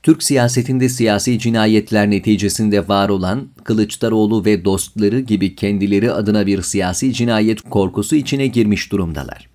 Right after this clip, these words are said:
Kusura bakmayın ama bir siyasi cinayet neticesinde sizlere o koltukları ikram edenler bir gün yeni bir siyasi cinayet neticesinde o koltukları sizden geri alır.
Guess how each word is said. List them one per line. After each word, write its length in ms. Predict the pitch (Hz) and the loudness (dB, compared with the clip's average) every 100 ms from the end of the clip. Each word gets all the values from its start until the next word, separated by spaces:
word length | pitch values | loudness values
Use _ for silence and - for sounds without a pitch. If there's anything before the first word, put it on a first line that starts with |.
| - | -6
Kusura 320 | 143 139 143 | -4 0 0
bakmayın 340 | 127 123 120 107 | 0 0 0 2
ama 240 | 98 98 | 2 2
bir 160 | 110 110 | 0 0
siyasi 560 | - 101 95 - 120 | -2 -2 -2 -4 -6
cinayet 520 | 107 110 104 104 101 | -2 0 2 2 0
neticesinde 760 | 107 101 107 92 104 107 101 123 | -2 0 0 0 -2 0 0 -2
sizlere 540 | 135 117 95 104 104 | 0 -2 0 0 0
o 200 | 98 113 | 0 0
koltukları 580 | 123 120 107 110 - 110 | 2 0 0 -4 -2 2
ikram 380 | 104 107 104 101 | 2 0 0 0
edenler 500 | 95 92 85 98 120 - - - - | 0 -2 0 -2 -4 -10 -20 -10 -6
bir 100 | 151 | -2
gün 260 | 135 135 | 0 4
yeni 220 | 107 127 | 4 4
bir 160 | 113 98 | 4 0
siyasi 520 | - 104 95 92 123 | 0 0 0 0 -2
cinayet 520 | 120 113 104 104 104 | 0 0 2 2 2
neticesinde 720 | 107 104 104 101 92 110 101 | 0 0 0 0 -2 0 0
o 160 | - 104 | 0 0
koltukları 580 | 113 104 107 - 104 104 | 2 2 0 -2 0 0
sizden 480 | - 98 98 101 95 | -2 -2 0 0 2
geri 220 | 95 82 | 0 0
alır. 300 | 65 62 | -6 -14